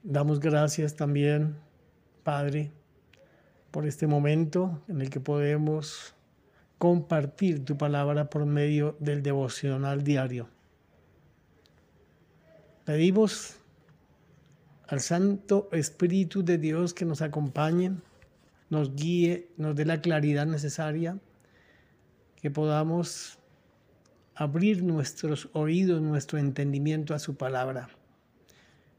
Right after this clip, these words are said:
Gracias por los oyentes, por mis hermanos, familiares y amigos.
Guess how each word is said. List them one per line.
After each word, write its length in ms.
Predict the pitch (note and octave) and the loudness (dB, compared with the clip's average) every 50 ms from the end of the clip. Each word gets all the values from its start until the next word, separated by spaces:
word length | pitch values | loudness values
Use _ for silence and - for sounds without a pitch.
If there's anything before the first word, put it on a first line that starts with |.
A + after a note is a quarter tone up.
| _ _ _ _ _ _ _ _ _ _ _ _ _ _ _ _ _ _ _ _ _ | _ _ _ _ _ _ _ _ _ _ _ _ _ _ _ _ _ _ _ _ _
Gracias 500 | - D3 D3 D3+ C#3 - - E3+ D3+ D3 | -2 0 0 0 0 0 -2 -2 -2 -2
por 200 | - - D#3+ D3 | -4 -4 -4 -2
los 220 | C#3+ C#3+ C#3 - - | -2 -4 -4 -4 -6
oyentes, 960 | C#3 C3+ C3+ D3+ E3+ F3+ F3+ F3 E3 - F#3 F3+ F3+ - - - - - - - _ _ _ _ _ | -8 -4 -2 0 0 2 0 0 -2 -2 -4 -4 -4 -6 -10 -12 -14 -18 -20 -20 _ _ _ _ _
por 120 | - C#3 | -10 -8
mis 220 | B2+ C#3 C#3 - - | -6 -6 -8 -6 -6
hermanos, 720 | C#3+ C#3 C3+ D3 D#3+ E3 E3+ F3 F3 F3 F3 E3 - - - - | -6 -4 -2 0 0 2 2 2 0 0 -2 -4 -8 -16 -20 -12
familiares 720 | - - D3 C#3+ C#3+ C3+ C#3 C#3+ C#3+ C#3+ D3 D3 D3+ C#3+ C#3+ | -8 -6 -4 -4 -4 -2 -2 -2 0 -2 -2 -2 -4 -4 -4
y 60 | D3+ | -4
amigos. 580 | C#3 C#3+ C3+ C3+ B2+ B2 B2 B2+ - - - | -2 -2 -4 -4 -6 -8 -10 -12 -12 -16 -20